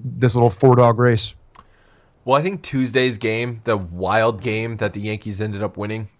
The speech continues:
Speaker 2: said a lot about how the Blue Jays are trending and how the Yankees are trending. Sanchez was going for the Blue Jays, pitching lights out. Uh, he's got filthy stuff. I mean,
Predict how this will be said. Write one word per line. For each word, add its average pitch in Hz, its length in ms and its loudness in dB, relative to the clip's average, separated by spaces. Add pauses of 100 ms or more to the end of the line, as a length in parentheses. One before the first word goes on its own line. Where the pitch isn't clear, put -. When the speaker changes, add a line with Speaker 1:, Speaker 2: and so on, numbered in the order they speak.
Speaker 2:
said - 260 -2
a 101 40 -2
lot 98 280 2
about 101 440 0 (100)
how 113 180 -2
the 101 120 -4
Blue 107 240 -2
Jays 107 240 -2
are 110 80 -2
trending 110 400 -2
and 107 80 -6
how 107 100 0
the 92 120 -6
Yankees 107 340 -8
are 113 80 -6
trending. 139 400 -6 (520)
Sanchez 160 540 2
was 147 140 -4
going 131 260 2
for 123 140 -12
the 120 60 -8
Blue 113 200 -4
Jays, 110 500 -4
pitching 117 340 -6
lights 104 280 0
out. 95 340 0 (120)
Uh, 85 400 -6
he's 120 200 -4
got 120 240 4
filthy 95 280 -6
stuff. - 360 -16
I - 60 -18
mean, 85 320 -10